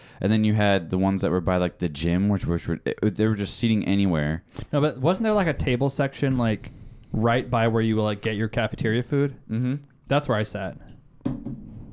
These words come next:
Speaker 2: Mainly.
Speaker 1: I usually, where I sat was pretty much by the vending machines.
Speaker 2: Where were those?
Speaker 1: Back by where the gym is.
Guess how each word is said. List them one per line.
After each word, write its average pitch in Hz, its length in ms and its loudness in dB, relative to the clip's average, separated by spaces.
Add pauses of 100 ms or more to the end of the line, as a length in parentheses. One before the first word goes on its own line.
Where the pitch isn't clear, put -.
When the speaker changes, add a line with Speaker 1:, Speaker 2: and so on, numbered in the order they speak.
Speaker 2:
Mainly. 101 500 -2 (240)
Speaker 1:
I 80 120 4
usually, 85 640 0 (760)
where 87 220 2
I 85 140 0
sat 104 340 0
was 82 340 0 (440)
pretty 95 140 2
much 90 240 -2
by 82 220 2
the 78 100 -4
vending 73 300 0
machines. 110 500 -2 (560)
Speaker 2:
Where 104 180 0
were 104 100 0
those? 104 440 -2 (880)
Speaker 1:
Back 87 240 0
by 80 220 2
where 78 140 2
the 76 80 -2
gym 73 240 0
is. 92 260 -2